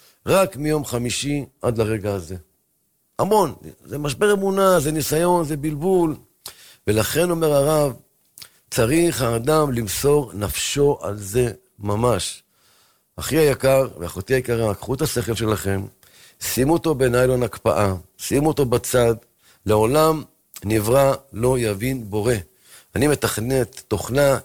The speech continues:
היא יכולה להיות חכמה, טובה, אני יכול לשדרג אותה, אני גם יכול למחוק אותה.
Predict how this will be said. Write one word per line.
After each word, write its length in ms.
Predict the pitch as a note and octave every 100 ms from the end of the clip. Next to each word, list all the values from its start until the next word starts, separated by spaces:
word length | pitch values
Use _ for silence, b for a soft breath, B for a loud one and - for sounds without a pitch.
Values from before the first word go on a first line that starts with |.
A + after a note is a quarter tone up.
| -
היא 60 |
יכולה 220 | A2 A2 A2+
להיות 160 | A2+
חכמה, 560 | - F#2+ G#2+ A#2+ C3 A#2+ - b b b
טובה, 500 | - G#2+ G2 C#3+ C3+ A2
אני 140 | G#2+
יכול 180 | G#2 A#2+
לשדרג 440 | - A2 A#2 D3+
אותה, 340 | C#3+ C3 B2+ F2+
אני 140 | G#2+
גם 120 | G2+
יכול 240 | G2+ A#2+ A#2+
למחוק 400 | G2+ - C3 B2
אותה. 220 | A2